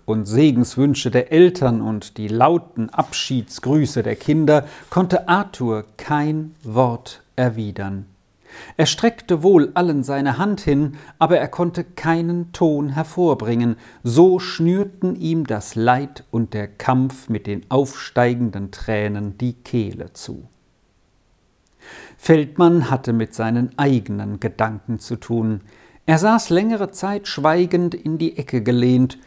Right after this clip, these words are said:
schien sich dann aber zu erinnern, dass er ja jemanden bei sich hatte, den er ermuntern wollte. „Äh, ja, ja, mein Junge, wie gesagt, in der Stadt wird's dir gefallen“, sagte er,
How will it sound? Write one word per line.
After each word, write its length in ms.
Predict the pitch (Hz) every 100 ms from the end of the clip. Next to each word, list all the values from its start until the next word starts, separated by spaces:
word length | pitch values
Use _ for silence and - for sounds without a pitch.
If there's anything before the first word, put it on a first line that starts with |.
| _ -
schien 420 | - 175 165 147
sich 320 | 151 135 -
dann 260 | 151 147 143
aber 280 | 143 135
zu 240 | 135 - 151
erinnern, 600 | 123 120 139 143 180 180 - -
dass 320 | 156 - - -
er 220 | 156 139
ja 240 | 123 135
jemanden 580 | 123 120 139 123 - 113
bei 240 | 110 185 123
sich 300 | 110 - -
hatte, 260 | 127 156
den 300 | 131 147 135
er 180 | 127 120
ermuntern 580 | 117 120 233 - 110 104
wollte. 440 | 117 110 - - _ _ _ _ _ _ _ - - _ -
„Äh, 140 | 214
ja, 240 | 226 220 233
ja, 340 | 233 233 147
mein 420 | 151 143 147 139
Junge, 340 | 123 147 127 113
wie 100 | 123
gesagt, 580 | 123 - 131 107 - -
in 100 | 175
der 120 | 190
Stadt 440 | - - 202 220 -
wird's 420 | 180 208 - -
dir 180 | 226 226
gefallen“, 600 | 220 - 214 127 104 107
sagte 480 | - - 165 - -
er, 320 | 170 175 196